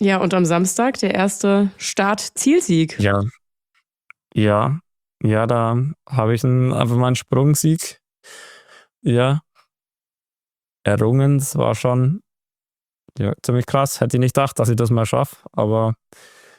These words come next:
Speaker 2: ja, es war ein guter Sprung und in Otepää steht die Schanze schon sehr im Wind. Und dann hat's noch zum richtigen Zeitpunkt, wie wir sagen, eingehakt.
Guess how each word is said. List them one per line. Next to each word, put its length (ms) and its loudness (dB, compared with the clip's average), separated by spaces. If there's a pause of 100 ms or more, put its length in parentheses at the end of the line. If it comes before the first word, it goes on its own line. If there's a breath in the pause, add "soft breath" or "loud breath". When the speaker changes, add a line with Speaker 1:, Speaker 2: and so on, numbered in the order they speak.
(280 soft breath)
Speaker 2:
ja, 260 0
es 180 -2
war 80 0
ein 80 2
guter 260 2
Sprung 360 2
und 360 0 (100)
in 120 0
Otepää 480 0
steht 240 -2
die 60 0
Schanze 360 -2
schon 200 0
sehr 440 0
im 240 2
Wind. 400 0 (920)
Und 200 -2
dann 220 0
hat's 280 -2
noch 220 -2
zum 220 -2
richtigen 520 -2
Zeitpunkt, 540 -2
wie 80 2
wir 100 2
sagen, 300 0
eingehakt. 1000 0